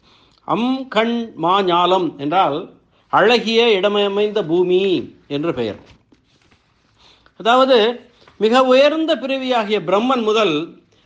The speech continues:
மிகச் சிறிய பிறவியாகிய எறும்பு வரை அனைத்து உயிர்களுமே தத்தமக்குரிய பொருட்களையும் அதற்கு நுகர்வதற்கேற்ற கருவிகளையும் பெற்றும் அனுபவிக்கும் இடமானது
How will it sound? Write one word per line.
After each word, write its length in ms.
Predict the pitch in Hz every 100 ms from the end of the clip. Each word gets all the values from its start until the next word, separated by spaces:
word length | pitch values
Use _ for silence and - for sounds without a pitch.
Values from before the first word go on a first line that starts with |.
| _
மிகச் 320 | 196 233 233
சிறிய 360 | - 269 302 285
பிறவியாகிய 720 | 247 247 240 233 208 208 190
எறும்பு 360 | 196 254 226
வரை 440 | 202 196 151 120 - _ _ _ _
அனைத்து 600 | 147 220 294 240 - 247
உயிர்களுமே 800 | 254 220 226 220 240 190 160 165 - _ -
தத்தமக்குரிய 800 | 226 247 254 277 269 240 233 214
பொருட்களையும் 840 | 202 226 208 214 208 220 240 233 - _ _ _ _ _ _ _ _ _ _ _ _ -
அதற்கு 560 | 170 214 254 240 220 226 214 214 - _ _
நுகர்வதற்கேற்ற 1080 | 185 208 294 294 269 226 226 240 254 254 247
கருவிகளையும் 760 | 180 196 247 247 220 214 214 208
பெற்றும் 480 | 202 196 208 202 -
அனுபவிக்கும் 640 | 160 233 240 208 - 185
இடமானது 580 | 180 190 185 180 175 202